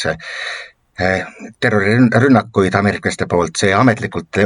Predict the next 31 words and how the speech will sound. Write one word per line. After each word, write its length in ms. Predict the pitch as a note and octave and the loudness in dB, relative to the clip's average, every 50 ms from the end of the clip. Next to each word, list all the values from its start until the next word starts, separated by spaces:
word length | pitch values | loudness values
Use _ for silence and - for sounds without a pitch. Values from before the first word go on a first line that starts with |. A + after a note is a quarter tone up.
| F#2+ G#2+ | 0 0
lõppes 240 | A2+ - A2+ G#2 G2+ | -2 -2 -4 -4 0
juba 140 | G2+ G#2+ G#2 | 0 0 0
aastal 180 | - - - | 0 0 -2
kaks 160 | A2+ - - | -2 0 0
tuhat 240 | - G2 G2 A2 B2 | 0 0 0 2 2
neliteist, 480 | A#2 G#2+ G#2 - A2+ A2+ G#2+ - - F#2+ | 2 2 4 4 2 2 2 0 -2 -2
nii 80 | F2+ E2+ - | -2 -2 -2
et 100 | - - | -4 -2
mida 160 | F#2+ F#2+ F#2+ | -2 0 -2
me 80 | F#2+ | -2
praegu 380 | F#2+ - A#2+ C3+ C3 A#2+ - - | -2 0 0 0 0 0 -2 -2
tegime 260 | G2+ G2 G2 F#2+ G2+ | 0 0 0 2 4
viimased 320 | A#2+ B2+ G#2+ G2 A2 - - | 4 4 4 2 0 -2 -2
kuus 240 | G#2+ F2 - F#2 | -2 0 0 -2
aastat 240 | F#2 - - - - F#2+ | -4 -4 -6 -4 -4 -4
Afganistanis, 680 | - - G2 F#2+ F#2+ - - G2+ G2 F#2 F2+ - - - - - - - - - - G2+ | 0 0 0 0 -2 -2 -2 -2 -2 -2 -2 -4 -6 -10 -12 -14 -14 -14 -10 -4 0 2
on 160 | G#2 G#2+ G#2+ | 4 6 6
üldse 300 | A#2 A#2+ A#2 - - F2+ | 4 4 0 -2 -4 -2
selline 260 | F2+ F2 E2 F2 F2+ | -2 -2 -2 0 -2
huvitav. 400 | F#2 E2+ E2 - - E2 D#2+ - - - - - - - - - | -2 -2 -4 -4 -4 -4 -4 -4 -8 -12 -10 -10 -12 -10 -4 0
Ähm, 320 | - B2+ C3 C3 C3 B2 | 2 2 4 2 2 2
ma 80 | C3 D3 | 2 2
arvan, 240 | G3 G#3+ G3+ G3 F3+ | 4 2 2 0 0
et, 200 | E3+ - F3 D#3 D#3 | -2 -2 -2 0 0
noh, 160 | E3 E3 E3 D#3+ - _ _ _ _ - - - _ - | 0 -2 -4 -8 -14 _ _ _ _ -20 -20 -14 _ 0
jah, 240 | B2 C#3+ F3+ A3 A3 - | 2 4 4 4 2 0
see 120 | - - | -2 -2
on 60 | C#3+ E3+ | -2 -2
hästi 200 | F3+ - - C#3+ | -2 0 0 0
levinud, 400 | D#3+ E3 D3 A2+ G#2+ G#2 A2+ G#2+ G#2 G#2 A#2+ | 2 4 4 4 4 4 4 2 2 2 2
levinud, 320 | C3+ C#3 A2+ G#2+ G2+ - | 2 2 2 2 0 0